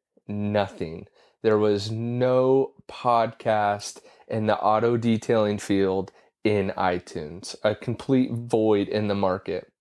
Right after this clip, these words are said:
So that's what I hope to bring to you. Um, I ha-, kinda had an aha moment that, hey, look, over the past seven years, I've learned a bunch of knowledge, okay, to grow my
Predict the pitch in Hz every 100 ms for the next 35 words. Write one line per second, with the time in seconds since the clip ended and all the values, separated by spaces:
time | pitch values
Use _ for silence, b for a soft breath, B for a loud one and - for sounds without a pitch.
0 | _ B B B - 135 151 - 151 139
1 | 151 147 151 127 139 135 - 120 120 135
2 | 151 151 b b 104 104 107 110 110 -
3 | - 120 117 120 113 - 113 113 123 113
4 | 113 117 127 135 - b b b 110 117
5 | 156 101 110 131 104 135 135 135 131 135
6 | 120 - 139 127 123 123 123 - - 101
7 | 113 127 127 - b b b _ _ _
8 | 151 147 135 120 113 107 110 110 113 101
9 | 95 98 101 - - _ _ _ - -
10 | - 98 98 - 117 110 104 104 101 95